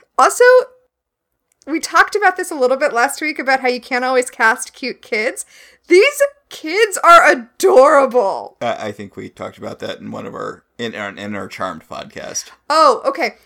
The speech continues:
Speaker 1: So when you cast child actors, sometimes you have to go with the babies that don't cry over the babies that are the cutest. So it's just, these, these kids are adorable.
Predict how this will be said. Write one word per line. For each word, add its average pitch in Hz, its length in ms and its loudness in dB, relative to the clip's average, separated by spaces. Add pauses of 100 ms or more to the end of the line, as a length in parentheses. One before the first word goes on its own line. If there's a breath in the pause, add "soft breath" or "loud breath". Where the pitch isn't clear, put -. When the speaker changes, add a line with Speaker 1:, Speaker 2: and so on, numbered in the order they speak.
Speaker 1:
So 285 520 0
when 285 240 -8
you 302 60 -10
cast 359 440 -2
child 330 280 -2
actors, 339 460 0
sometimes 330 680 -6
you 277 80 -10
have 285 180 -4
to - 80 -10
go 269 320 0
with 254 460 0 (160)
the 233 100 -4
babies 240 440 -4
that 247 140 -2
don't 254 300 -4
cry 262 580 4
over 240 360 -2
the 220 100 -4
babies 226 400 -4
that 240 140 0
are 240 100 0
the 226 100 -6
cutest. 277 680 -4 (320 soft breath)
So 247 640 0 (100)
it's 220 420 -2 (140)
just, 226 200 -16
these, 277 240 -10
these 254 220 -10
kids 233 260 -8
are 220 80 -2
adorable. 143 460 -8